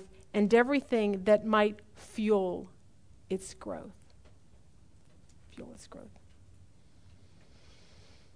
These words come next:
Let's pray. Oh, Father God, will you help us be women that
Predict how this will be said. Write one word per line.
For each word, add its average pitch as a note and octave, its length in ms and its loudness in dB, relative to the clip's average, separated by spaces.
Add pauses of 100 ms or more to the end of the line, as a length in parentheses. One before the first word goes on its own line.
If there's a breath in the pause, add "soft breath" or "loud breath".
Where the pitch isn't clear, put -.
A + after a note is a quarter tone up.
(720 loud breath)
Let's A3 180 -6
pray. F#3+ 300 -4 (4000 soft breath)
Oh, A3 80 -2
Father G3+ 280 0
God, F3+ 360 -4 (1500)
will A3+ 120 0
you A#3 100 4
help A#3 240 -2
us B3 200 0
be A3 120 -4
women F#3 440 -2
that F3+ 260 -2